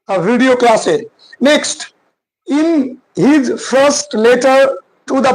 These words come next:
banker, the lawyer addressed him as my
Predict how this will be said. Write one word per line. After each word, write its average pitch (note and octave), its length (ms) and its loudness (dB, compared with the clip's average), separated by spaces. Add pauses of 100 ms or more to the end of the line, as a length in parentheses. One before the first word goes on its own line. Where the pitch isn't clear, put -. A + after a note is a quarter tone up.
banker, B3 420 2 (340)
the A3 140 4
lawyer B3 300 4 (160)
addressed B3+ 460 0 (140)
him C4+ 160 2 (360)
as B3+ 100 2 (280)
my B3+ 180 2